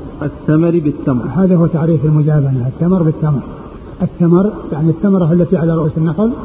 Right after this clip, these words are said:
Speaker 2: بالتمر الجاهز، بحيث يعني يدفعه من يريد الرطب لصاحب البستان،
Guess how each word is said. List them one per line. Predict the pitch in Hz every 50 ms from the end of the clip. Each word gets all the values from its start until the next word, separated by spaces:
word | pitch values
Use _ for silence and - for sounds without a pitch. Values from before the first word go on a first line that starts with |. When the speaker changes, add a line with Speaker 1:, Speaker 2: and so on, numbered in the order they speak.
| - - - - - - - - - - -
Speaker 2:
بالتمر | 180 - - 196 196 185 180 170
الجاهز، | 160 151 156 175 160 151 131 147 131 - - - - - - - - - - - - - - - - - - - - - - - - - - - - - - - - 240 196 165
بحيث | 160 135 160 170 147 135
يعني | 156 147 151 151 151 151 156
يدفعه | 180 170 131 135 156 131 156 156 151 180 196 220 294 - - - - - - - - - -
من | 175 175 175 160 160
يريد | 160 165 170 147 160
الرطب | 151 147 147 - - 190 202 196 - - - - - - - - - - - - -
لصاحب | 190 170 160 - - 185 135 123 156 151
البستان، | 156 143 147 143 - - 165 170 185 214 226 233